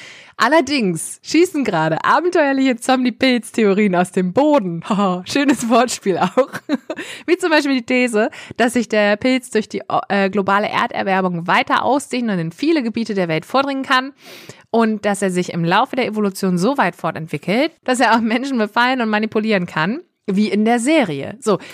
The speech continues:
dazu gesagt ist hier dann auch, äh, wie das funktioniert. Die Pilzsporen, winzige Zellen, die der Fortpflanzung dienen, setzen sich erst auf den Panzer der Ameise und dringen dann in deren Körper vor. Ziel ist das Gehirn der Ameise,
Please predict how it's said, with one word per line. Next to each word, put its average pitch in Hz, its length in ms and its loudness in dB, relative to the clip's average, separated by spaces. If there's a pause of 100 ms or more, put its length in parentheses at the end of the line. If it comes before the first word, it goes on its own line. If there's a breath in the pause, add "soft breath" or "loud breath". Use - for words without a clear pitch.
dazu 233 300 0
gesagt 190 260 0
ist - 160 -10
hier 226 80 -2
dann 202 160 -2
auch, 196 240 0
äh, 180 260 -4
wie 190 60 -2
das 180 160 -6
funktioniert. 226 680 0 (420 loud breath)
Die 214 100 2
Pilzsporen, 208 1040 0
winzige 226 420 -2
Zellen, 190 340 0
die 185 60 0
der 175 140 0
Fortpflanzung 160 560 -4
dienen, 165 260 -4 (240 loud breath)
setzen 233 320 -2
sich 202 240 -4
erst 185 260 -2
auf - 120 -6
den 180 180 -4
Panzer - 400 -4
der 160 160 0
Ameise 147 720 -2 (840)
und 196 140 -2
dringen 180 260 0
dann 190 180 0
in 226 160 -8
deren 202 240 0
Körper - 320 -4
vor. 220 480 2 (400 loud breath)
Ziel 349 300 2
ist - 320 -4
das 185 240 -2
Gehirn 269 360 2
der 262 140 0
Ameise, 160 680 0